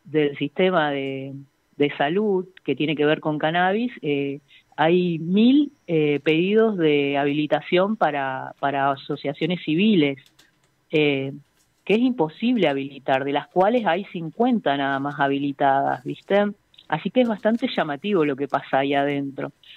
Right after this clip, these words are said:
Después otra de las cosas llamativas que sucedía es que nosotros creíamos que el cultivador solidario podía,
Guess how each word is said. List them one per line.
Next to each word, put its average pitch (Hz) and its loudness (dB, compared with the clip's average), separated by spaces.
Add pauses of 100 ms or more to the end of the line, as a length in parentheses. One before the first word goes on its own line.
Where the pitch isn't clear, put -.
(140)
Después 190 -2
otra 208 2
de 151 -2
las 147 -4
cosas 185 -4
llamativas 175 0
que 143 -2
sucedía 151 2
es 156 -8
que 156 -4
nosotros 196 -4
creíamos 151 0 (400)
que 147 2
el 151 2
cultivador 156 2
solidario 202 2
podía, 165 2